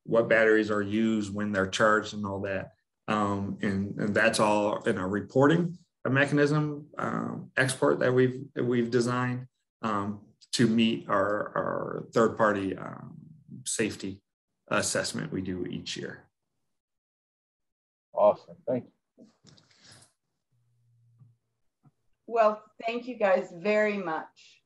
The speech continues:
Speaker 3: Um,
Speaker 2: Uh,
Speaker 3: so
Speaker 2: Jenna, there's another question that came through.
Speaker 3: There is.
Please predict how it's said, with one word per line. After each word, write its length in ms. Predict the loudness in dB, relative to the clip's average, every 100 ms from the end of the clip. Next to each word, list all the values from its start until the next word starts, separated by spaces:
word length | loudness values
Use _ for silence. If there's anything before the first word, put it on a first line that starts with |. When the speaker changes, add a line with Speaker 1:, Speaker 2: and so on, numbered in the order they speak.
| -12
Speaker 3:
Um, 600 | -6 -4 -4 -8 -10 -14 _ _ _
Speaker 2:
Uh, 240 | 8 8 8
Speaker 3:
so 60 | 6
Speaker 2:
Jenna, 220 | 6 8
there's 200 | 6 6
another 300 | 6 8 6
question 420 | 6 4 4 -4
that 160 | -12 -4
came 260 | -4 -4 -8
through. 260 | -14 -14 -18 _ _ _ _ _ _ _ _ _ _ _ _ _ _ _ _ _ _ -20
Speaker 3:
There 360 | -8 -4 -2
is. 100 | -4